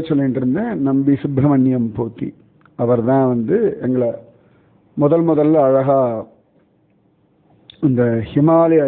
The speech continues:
யாத்திரைக்கு அழைச்சிட்டு போனவர். நிஜமாவே என்னை முதல் முதல்ல அழைச்சிட்டு போன பக்தர் நான் சொன்னேன் இல்லையா, அவருக்கும் நான் கடன் பட்டிருக்கேன். ஏன்னா முதல் முதல்ல நான் ஹிமாலயாஸ் தொடரத்துக்கும் கங்கையில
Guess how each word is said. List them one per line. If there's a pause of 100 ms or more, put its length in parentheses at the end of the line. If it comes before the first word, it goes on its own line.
யாத்திரைக்கு (300)
அழைச்சிட்டு
போனவர். (1400)
நிஜமாவே
என்னை
முதல்
முதல்ல
அழைச்சிட்டு
போன (920)
பக்தர்
நான்
சொன்னேன்
இல்லையா, (1600)
அவருக்கும்
நான்
கடன்
பட்டிருக்கேன்.
ஏன்னா (240)
முதல்
முதல்ல
நான்
ஹிமாலயாஸ் (400)
தொடரத்துக்கும்
கங்கையில